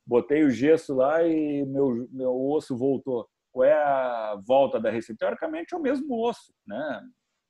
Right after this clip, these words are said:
Ah, enfim, né? Ah, o parceiro ali do Dyer, ali, o Robson, "O uso de aditivos de concreto é importante pra aumentar a resistência." Contrário, tá?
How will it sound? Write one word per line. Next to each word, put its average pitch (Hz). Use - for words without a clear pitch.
Ah, 98
enfim, 101
né? 95
Ah, 120
o 123
parceiro 135
ali 135
do 127
Dyer, 120
ali, 120
o 123
Robson, 120
"O 123
uso 151
de 135
aditivos 143
de 143
concreto 143
é 143
importante 135
pra 156
aumentar 131
a -
resistência." 78
Contrário, 62
tá? -